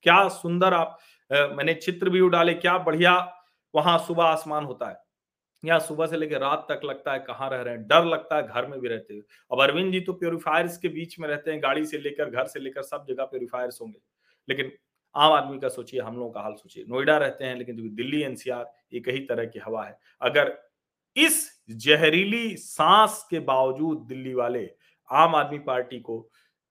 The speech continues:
कांग्रेस पर वरीयता दे देते हैं, तो आप सोचिए कांग्रेस के लिए कितनी ज्यादा चिंता की बात है,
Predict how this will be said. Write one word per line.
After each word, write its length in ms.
कांग्रेस 520
पर 80
वरीयता 420
दे 120
देते 240
हैं, 120
तो 60
आप 140
सोचिए 480
कांग्रेस 380
के 140
लिए 220
कितनी 340
ज्यादा 280
चिंता 480
की 180
बात 280
है, 100